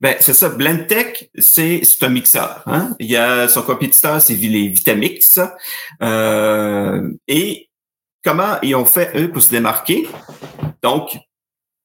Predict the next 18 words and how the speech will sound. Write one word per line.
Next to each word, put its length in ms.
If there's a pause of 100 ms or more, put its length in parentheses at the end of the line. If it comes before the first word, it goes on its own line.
(140)
à 60
peu 120
près 140
les 100
mêmes 240
caractéri-, 520
caractéristiques, 1160 (140)
hein. 260
Euh, 280
le, 320
le, 520
le, 640 (200)
la 100
clientèle 600
est 320
différente 640
un 80
peu, 420